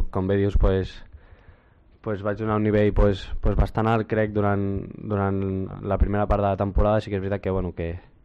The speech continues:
que sí que busco, pues, pues una mica estar sempre, pues, al meu nivell. Em, sí que és veritat que, que, bueno, que la temporada, pues, pues és molt llarga, també són, són etapes i, i hi ha moments, també hi ha companys que,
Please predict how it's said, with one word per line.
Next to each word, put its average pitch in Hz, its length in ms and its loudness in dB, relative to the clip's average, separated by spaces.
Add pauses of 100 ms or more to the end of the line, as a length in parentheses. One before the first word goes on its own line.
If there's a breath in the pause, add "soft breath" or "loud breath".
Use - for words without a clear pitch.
(1300 soft breath)
que 107 140 0
sí 117 120 -6
que 117 100 -2
busco, 117 300 -4
pues, 104 460 -6 (180)
pues 104 160 -10
una 113 140 -6
mica 110 260 -6
estar 104 240 -6
sempre, 107 320 -2 (100)
pues, 104 220 -2
al 101 160 -2
meu 107 180 -4
nivell. 123 460 -2
Em, 95 540 -6 (100)
sí 107 100 -10
que 104 60 -8
és 98 80 -4
veritat 98 240 -6
que, 98 280 -4 (360)
que, - 80 -12
bueno, 98 300 -4
que 90 180 -4
la 90 140 -6
temporada, 95 500 -4
pues, 98 320 -6 (140)
pues 101 160 -4
és - 20 -8
molt 101 160 -6
llarga, 117 320 -2
també 101 400 -4
són, 101 400 -10
són 98 240 -6
etapes 104 320 -2
i, 101 80 -4
i 101 160 -6
hi 101 80 -2
ha - 20 -2
moments, 107 460 -4
també 95 160 -6
hi 95 80 -4
ha 95 80 -10
companys 92 400 -4
que, 95 160 -4